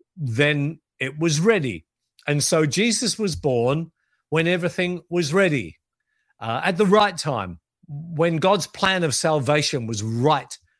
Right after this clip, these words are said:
or ripe to be accomplished. And so why was this the right time? Well, there's a number of reasons, uh, in answer to that question. The first of them was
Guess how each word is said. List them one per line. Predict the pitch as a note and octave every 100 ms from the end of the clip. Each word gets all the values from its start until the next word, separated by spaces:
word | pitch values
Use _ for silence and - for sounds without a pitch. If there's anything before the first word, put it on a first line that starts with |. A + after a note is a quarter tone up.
| _
or | C#3 B2
ripe | A#2 A#2+ D3 A#2+ - - _ _ _ _ _
to | - D3+
be | C#3+ B2+
accomplished. | A2+ - C3+ - G2+ - - _ _ _
And | D#3+
so | G#3 G#3
why | F#3+ D4
was | D#4 F3+ A#3+ G#3 -
this | A#2+ G#2 -
the | D#3+
right | C#3+ D3 D3
time? | - D3+ G2 G2
Well, | E3 F3+
there's | F3+ F3 -
a |
number | G3 A#3+ A3 F3
of | B2+
reasons, | D3+ C3 G#2 - - _ _ _ -
uh, | A#2+
in | C#3+ D#3
answer | D3 D3+ - B2
to | C3
that | B2 B2
question. | C#3 C3 - A2
The | A#2+
first | G#3+ C#4+ -
of | G#3
them | C#3+ A#2+
was | A#2+ B2 A#2